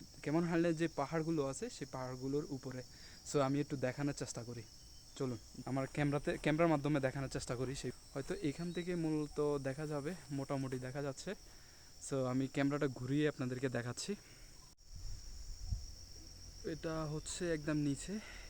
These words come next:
এই পাশ দিয়া। So জোস একটা ভিউ।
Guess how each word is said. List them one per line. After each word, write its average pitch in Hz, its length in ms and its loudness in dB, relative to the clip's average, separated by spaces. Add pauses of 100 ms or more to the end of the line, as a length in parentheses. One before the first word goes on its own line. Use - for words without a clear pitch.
(180)
এই 131 140 -4
পাশ 127 140 -2 (140)
দিয়া। 143 180 0 (880)
So 135 100 2 (1200)
জোস 135 240 0
একটা 147 200 2
ভিউ। 135 260 2